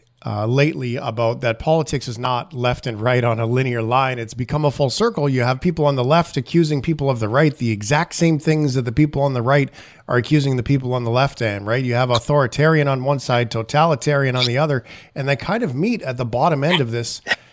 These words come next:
circle that's, that's happening, right? Like, this conversation right now, I mean, yes, we, everybody wants to take care of the planet. The question is, is how fast and how, you know, unprepared we are. Like,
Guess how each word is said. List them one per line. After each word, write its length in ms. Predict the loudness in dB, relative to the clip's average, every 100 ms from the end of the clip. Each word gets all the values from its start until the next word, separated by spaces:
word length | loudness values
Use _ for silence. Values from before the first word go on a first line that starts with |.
| -18 -12
circle 600 | -8 -2 -2 0 -2 0
that's, 320 | -4 -6 -12
that's 240 | -6 -4 -2
happening, 560 | -2 -2 0 -2 -2
right? 300 | -2 0 0
Like, 240 | 0 -2 -4 -20 -20 -20 _
this 280 | 2 2 2
conversation 920 | -4 -4 -2 -2 0 0 -2 -6 -4
right 260 | 2 2 2
now, 460 | -2 -2 -6 -10 -20 _ _ _ _ _ -2
I 20 |
mean, 240 | 2 2 2 _
yes, 540 | -2 0 -2 -8 -14 -20 _ 0
we, 400 | 4 6 4 -2
everybody 380 | -4 -2 0 0
wants 680 | 2 2 2 2 -4 -6 -8 _ -20
to 100 | -4
take 200 | -2 0
care 160 | 0 -2
of 100 | -4
the 60 |
planet. 440 | -6 -2 -2 -4 -10 -20 -20 -20 -20 -20 -20 -10
The 100 | -2
question 360 | 0 0 0 2
is, 220 | 2 2
is 420 | 0 0 -6 -10 -10
how 240 | -2 -2
fast 480 | 0 0 0 0 -4
and 100 | -4
how, 400 | 0 0 0 -2
you 120 | -2
know, 320 | 0 0 -2 -6
unprepared 720 | -2 -2 0 -4 0 0 0
we 160 | 0 2
are. 260 | 2 2 2
Like, 340 | 0 0